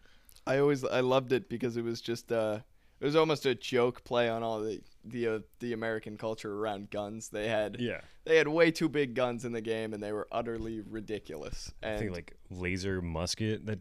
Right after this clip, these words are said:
Speaker 2: those two words together don't make any sense to me.
Speaker 1: Exactly. It was, <laughs> it was, I mean, imagine a futuristic, uh, colonist or pilgrim with a laser musket. Like, that's hilarious.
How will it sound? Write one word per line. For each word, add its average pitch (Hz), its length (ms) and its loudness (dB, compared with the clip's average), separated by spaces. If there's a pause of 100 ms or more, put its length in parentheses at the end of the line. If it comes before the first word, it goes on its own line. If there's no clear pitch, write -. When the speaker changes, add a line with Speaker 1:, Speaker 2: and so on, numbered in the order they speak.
(120)
Speaker 2:
those 101 680 0
two 120 200 4
words 92 300 4
together 80 300 0
don't 80 200 -2
make 78 160 -8
any 95 240 0
sense 76 260 -6
to - 80 -14
me. 82 220 -12 (100)
Speaker 1:
Exactly. 120 720 0
It 135 80 6
was, 135 260 4 (160)
<laughs> 571 160 -4
it 240 160 8
was, 220 160 4 (400)
I 139 80 2
mean, 165 220 4
imagine 143 640 6
a 117 100 2
futuristic, 139 960 0 (460)
uh, - 120 -12 (100)
colonist 139 600 4
or 123 80 4
pilgrim 120 540 4
with 104 140 -6
a 104 60 -2
laser 113 440 -2
musket. - 480 -10 (180)
Like, 117 240 -2
that's 131 240 0
hilarious. 127 680 -4